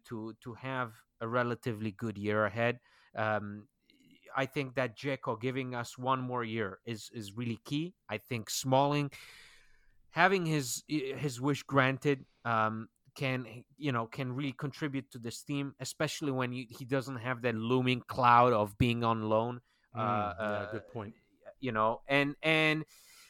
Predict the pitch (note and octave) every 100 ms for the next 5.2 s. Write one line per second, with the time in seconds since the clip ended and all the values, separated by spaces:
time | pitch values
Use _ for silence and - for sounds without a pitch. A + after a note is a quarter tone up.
0 | _ _ - G#3+ G#3+ F3 A#3 F#3 C#3 A3+
1 | E3+ C#3+ D#3+ D3+ E3 E3 E3 - G#3 A3+
2 | F#3+ E3 D#3+ E3 D3 E3+ D3 B2 D#3+ -
3 | D3 B2+ C#3 D#3+ C3+ C3+ B2+ - - D3+
4 | C#3+ C#3+ E3 - C3 C3+ B2 A#2+ B2 -
5 | D#3